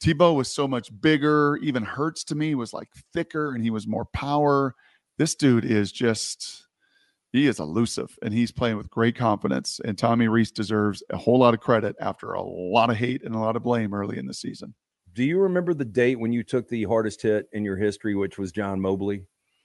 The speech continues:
Speaker 2: former linebacker?
Speaker 1: So it would have been in two thousand. It would have been probably November of two thousand.
Speaker 2: Okay.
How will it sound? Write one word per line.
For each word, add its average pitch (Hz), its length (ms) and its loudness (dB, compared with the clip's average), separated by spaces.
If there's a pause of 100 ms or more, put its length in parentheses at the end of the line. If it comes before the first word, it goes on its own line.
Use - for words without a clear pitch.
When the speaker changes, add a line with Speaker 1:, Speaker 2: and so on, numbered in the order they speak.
(300)
Speaker 2:
former 110 220 0
linebacker? 101 680 0 (1300)
Speaker 1:
So - 260 -2
it 139 220 2
would 147 160 2
have 147 200 0
been 113 420 4
in 104 360 0
two 143 400 0
thousand. 113 800 0
It - 140 -2
would 107 200 2
have 104 100 -2
been 107 220 0
probably 143 540 -2
November 120 640 -2
of 113 120 -6
two 120 160 -4
thousand. 113 520 -6 (540)
Speaker 2:
Okay. 95 360 -6